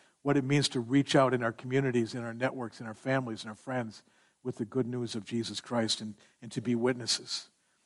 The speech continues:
This chapter, Luke chapter fifteen, has everything to do. It's a perfect culmination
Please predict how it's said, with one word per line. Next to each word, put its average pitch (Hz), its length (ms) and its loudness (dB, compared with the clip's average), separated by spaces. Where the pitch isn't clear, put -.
This 143 220 4
chapter, 156 500 4
Luke 135 280 2
chapter 139 320 4
fifteen, 131 500 0
has 117 240 -8
everything 143 480 2
to 127 100 -6
do. 120 260 0
It's - 120 -10
a 120 60 -4
perfect 156 500 0
culmination 127 720 0